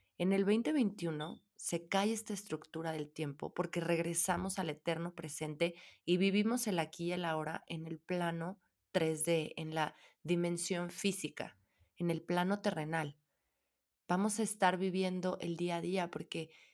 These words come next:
la situación allá afuera nos obliga a estar presentes. No podemos hacer muchos planes, no sabemos, todavía hay mucha incertidumbre, no sabemos cuándo van a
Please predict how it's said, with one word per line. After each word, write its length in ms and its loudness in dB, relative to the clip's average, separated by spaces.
la 180 0
situación 840 2
allá 220 4
afuera 420 2
nos 260 0
obliga 680 2
a 80 0
estar 320 0
presentes. 760 -2
No 180 -2
podemos 380 2
hacer 240 -2
muchos 320 -4
planes, 600 2
no 100 -2
sabemos, 560 -6
todavía 300 -2
hay 80 -2
mucha 260 -6
incertidumbre, 920 -2
no 120 -4
sabemos 560 -8
cuándo 400 6
van 320 4
a 260 2